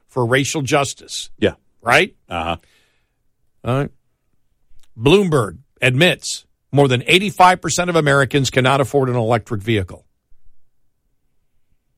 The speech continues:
Speaker 1: since they are well more than double the price of oil-based cars.
Speaker 2: Hmm.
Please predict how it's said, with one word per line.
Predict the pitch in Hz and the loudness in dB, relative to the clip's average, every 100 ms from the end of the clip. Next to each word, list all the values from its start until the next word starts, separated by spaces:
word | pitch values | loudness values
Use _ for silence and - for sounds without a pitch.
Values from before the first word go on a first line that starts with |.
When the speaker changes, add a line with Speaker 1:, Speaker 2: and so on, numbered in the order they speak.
| _ _ | _ _
Speaker 1:
since | - 135 127 | -4 0 2
they | 135 | 2
are | 123 | 2
well | 120 147 | 2 2
more | 143 139 | 2 0
than | 127 113 101 | 0 -2 0
double | 160 180 185 | 2 2 0
the | 156 | -2
price | 143 131 - | 0 0 0
of | 123 | -2
oil-based | 120 120 110 113 - | 0 0 0 0 -2
cars. | - 104 90 - - _ | -2 -4 -4 -10 -16 _
Speaker 2:
Hmm. | - | -16